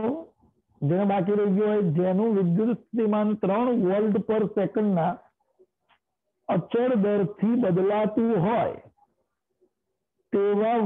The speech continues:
વોલ્ટેજ ઉદ્ગમ વડે વીસ માઇક્રોફેરાડેના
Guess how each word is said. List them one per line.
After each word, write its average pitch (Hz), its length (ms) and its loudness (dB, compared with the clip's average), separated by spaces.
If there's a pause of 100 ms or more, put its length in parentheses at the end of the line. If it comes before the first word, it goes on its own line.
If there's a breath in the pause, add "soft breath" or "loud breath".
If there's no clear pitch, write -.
વોલ્ટેજ 185 560 0 (200)
ઉદ્ગમ 190 360 0 (100)
વડે 185 280 0 (1800)
વીસ 170 420 0 (200)
માઇક્રોફેરાડેના 220 1300 -2